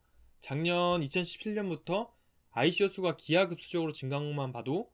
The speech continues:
쉽게 알 수가 있습니다. 현재는 약 삼천 개 정도의 암호화폐가 개발되고 있고요. 그 중에 천 개는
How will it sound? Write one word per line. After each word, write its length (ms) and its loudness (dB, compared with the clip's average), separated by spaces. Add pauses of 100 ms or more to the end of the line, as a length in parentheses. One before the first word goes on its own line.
(100)
쉽게 260 -4
알 100 2
수가 180 -6
있습니다. 480 -10 (460)
현재는 480 2 (460)
약 260 2
삼천 440 -2
개 280 4 (140)
정도의 400 0
암호화폐가 560 0
개발되고 480 -2
있고요. 440 -4 (220)
그 120 -10
중에 440 0 (120)
천 240 -6
개는 400 0